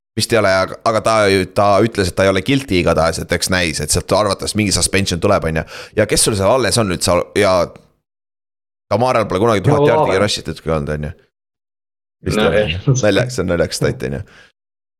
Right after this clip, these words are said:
Speaker 1: Aga jah, ma ei tea, mina ei oota Saintsist mitte midagi, ausalt öeldes.
Speaker 2: Ei, mul, mul on ka nagu tõesti raske, et noh, et, äh, Derek Carr, noh, me tegelikult austame päris palju,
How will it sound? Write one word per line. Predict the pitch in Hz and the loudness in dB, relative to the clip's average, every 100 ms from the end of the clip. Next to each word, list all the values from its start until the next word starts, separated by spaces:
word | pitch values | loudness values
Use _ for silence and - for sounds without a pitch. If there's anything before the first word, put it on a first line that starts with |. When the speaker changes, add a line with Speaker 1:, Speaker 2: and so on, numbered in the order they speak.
| 110 | -2
Speaker 1:
Aga | 107 101 92 - | 2 2 2 0
jah, | 117 85 127 | -2 0 -2
ma | |
ei | 147 | 0
tea, | 127 92 - _ _ _ _ _ _ _ _ | 0 -2 -8 _ _ _ _ _ _ _ _
mina | 147 202 127 | -2 0 2
ei | 101 | 0
oota | 98 | 0
Saintsist | - 147 147 - | 0 0 -2 -4
mitte | 131 131 101 | -4 0 0
midagi, | 85 73 - | 0 -2 0
ausalt | 92 - - | 0 0 -2
öeldes. | - - - _ _ _ _ _ _ - _ _ _ _ _ - 170 | -2 -8 -12 _ _ _ _ _ _ -20 _ _ _ _ _ -4 2
Speaker 2:
Ei, | 147 - | 2 4
mul, | 151 160 156 | 2 2 2
mul | 160 156 | 2 4
on | 123 | 2
ka | |
nagu | 113 101 | 0 2
tõesti | 113 107 107 | 2 2 0
raske, | 117 123 - | -2 0 -2
et | |
noh, | 98 | -2
et, | 104 - 101 | -4 0 2
äh, | 98 | 2
Derek | 135 143 - | 2 2 2
Carr, | 143 117 101 110 | -2 0 -2 -2
noh, | 110 - - | -8 -10 -8
me | 107 110 107 107 107 104 104 | 0 2 2 4 4 2 2
tegelikult | 120 117 107 - | 0 0 -2 0
austame | 117 117 107 101 | 0 0 -2 0
päris | 113 - | -2 -2
palju, | - 76 | -2 0